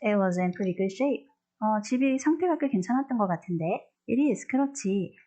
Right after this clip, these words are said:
They painted it last year. 작년에 페인트 칠도 했어. This was considered for a moment. 잠깐 동안 이것에 대해서 생각을 했고, and was the cause of great consternation. 아주 큰 실망의 이유가 되었죠. Even though the Soppington place,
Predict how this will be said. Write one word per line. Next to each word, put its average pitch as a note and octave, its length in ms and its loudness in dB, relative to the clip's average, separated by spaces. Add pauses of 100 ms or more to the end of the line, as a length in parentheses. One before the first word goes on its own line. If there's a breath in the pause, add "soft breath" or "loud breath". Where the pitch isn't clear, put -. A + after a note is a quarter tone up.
They G3 180 0
painted G#3 380 -2
it E3+ 100 0
last D#3+ 260 -2
year. C#4 300 -2
작년에 G#3+ 480 0
페인트 C4+ 280 -2
칠도 F#3+ 260 -12
했어. - 280 -10 (540)
This G3 220 -4
was F#3+ 180 -4
considered F3 540 -2
for C4 180 0
a B3+ 40 2
moment. A3+ 380 0
잠깐 F#3 300 -4
동안 F3 380 -2
이것에 F#3 840 -6
대해서 F3 220 -4
생각을 F#3+ 360 -2
했고, A3 460 -6 (300 loud breath)
and F#3 220 -2
was F3 160 -6
the - 120 -14
cause G3+ 240 -4
of F3 160 -6
great F#3 400 -4
consternation. F3+ 1040 -6 (420 soft breath)
아주 F3 260 -8
큰 C4+ 200 2
실망의 C4+ 560 0
이유가 G3+ 240 2
되었죠. E3 480 -6 (500)
Even A#3+ 320 4
though G3+ 300 4
the F#3 100 0
Soppington G#3 560 -2
place, F3+ 540 -4